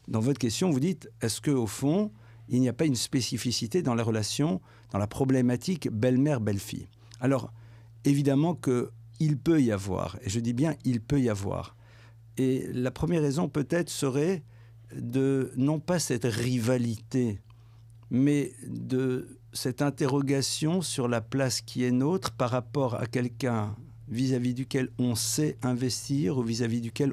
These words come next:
on va s'investir. Qu'on le veuille ou pas, la mère s'est investie sur l'enfant. D'abord, elle l'a porté. Porter un enfant, c'est renoncer à quelque chose de soi-même.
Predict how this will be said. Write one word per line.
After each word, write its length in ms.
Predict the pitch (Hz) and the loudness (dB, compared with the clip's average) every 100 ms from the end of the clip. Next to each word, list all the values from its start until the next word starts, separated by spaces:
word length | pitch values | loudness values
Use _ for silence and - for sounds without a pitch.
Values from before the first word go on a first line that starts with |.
| 117 | 0
on 120 | 117 | -2
va 280 | 107 107 113 | 0 0 -2
s'investir. 800 | - 101 92 - - 87 - - - - - - | -2 -4 -4 -6 -8 -10 -12 -14 -18 -20 -20 -6
Qu'on 100 | 127 | -2
le 60 | |
veuille 180 | 131 147 | 0 0
ou 60 | 117 | 0
pas, 320 | 120 123 147 - - - - | -2 -4 -6 -10 -16 -16 -4
la 120 | 107 | 0
mère 520 | 123 123 151 156 101 - - - - - | 2 2 -2 -4 -6 -10 -16 -16 -14 -10
s'est 280 | - 120 113 | -8 -4 -2
investie 340 | 107 107 107 | -2 -4 -6
sur 180 | - 92 | -4 -4
l'enfant. 360 | 90 - 87 - - - - | -4 -6 -10 -12 -16 -16 -6
D'abord, 520 | 113 110 123 160 110 - - - - - - - | -2 0 0 0 -4 -6 -18 -20 -20 -20 -20 -8
elle 140 | 117 113 | -2 -2
l'a 100 | 113 | -2
porté. 500 | 113 - - 80 - - - - - - - | -4 -8 -8 -10 -10 -18 -20 -20 -20 -20 -8
Porter 300 | - 127 - | -4 -4 -2
un 140 | 156 131 | 0 2
enfant, 440 | 120 - 127 160 - - - - | 0 -2 -2 -2 -6 -12 -14 -8
c'est 180 | - 117 | -2 0
renoncer 540 | 127 123 120 - 123 | 2 2 0 0 -2
à 40 | |
quelque 280 | 107 104 110 | -2 -2 -2
chose 240 | - 113 98 | -2 -2 -4
de 100 | 95 | -4
soi-même. 560 | - 92 85 82 85 | -4 -4 -4 -6 -8